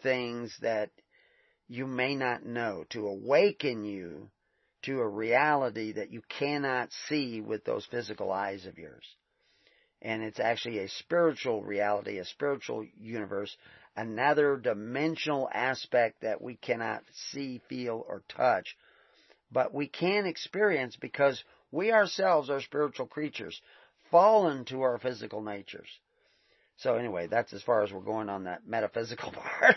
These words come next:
of the discussion. But again, like I said, Aristotle, Cicero, Machiavelli, v-, uh, Kant, all these different guys, uh, were, had these political doctrines of,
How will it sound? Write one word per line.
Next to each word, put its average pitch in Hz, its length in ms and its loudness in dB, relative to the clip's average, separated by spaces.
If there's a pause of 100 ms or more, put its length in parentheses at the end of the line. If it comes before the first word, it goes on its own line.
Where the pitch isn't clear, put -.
(140)
of 240 180 10
the - 180 6 (440)
discussion. 151 560 6
But 131 120 2
again, 175 220 4
like 156 200 8
I 139 80 4
said, 143 180 4
Aristotle, 135 540 4
Cicero, 120 540 0 (440)
Machiavelli, 120 680 4
v-, 113 340 -4 (100)
uh, 131 60 -4 (960)
Kant, 127 380 0
all 131 200 6
these 139 200 -2
different 117 260 -2
guys, 113 320 2 (1500)
uh, 135 280 4 (100)
were, 139 560 0 (600)
had 131 400 -4
these 135 280 -8
political 147 380 4
doctrines 117 680 2
of, 110 180 -4